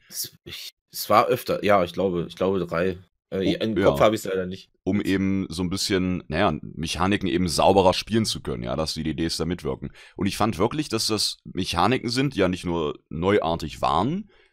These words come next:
Speaker 2: so wie wir's jetzt hatten. Ich meine, wir hatten bekanntes Absporten, Gestecke, hin und her laufen, vom Boss entfernen und so weiter und so fort.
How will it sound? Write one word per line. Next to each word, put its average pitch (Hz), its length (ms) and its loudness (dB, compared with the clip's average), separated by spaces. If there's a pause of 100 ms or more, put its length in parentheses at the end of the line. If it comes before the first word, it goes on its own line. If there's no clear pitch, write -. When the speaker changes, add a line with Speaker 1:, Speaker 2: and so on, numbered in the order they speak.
Speaker 2:
so 101 260 0
wie 101 120 0
wir's 98 180 2
jetzt 98 220 -2
hatten. 107 160 0
Ich 92 60 2
meine, 78 180 0
wir 71 80 2
hatten 67 160 -2
bekanntes 85 500 -2
Absporten, 82 680 -2
Gestecke, 85 760 0
hin 90 200 0
und 92 160 -2
her 78 160 4
laufen, 80 420 2
vom 87 220 2
Boss 85 180 -2
entfernen 78 420 -4
und 117 120 -2
so 107 120 -2
weiter 82 220 2
und 73 80 -4
so - 100 -12
fort. 123 240 -2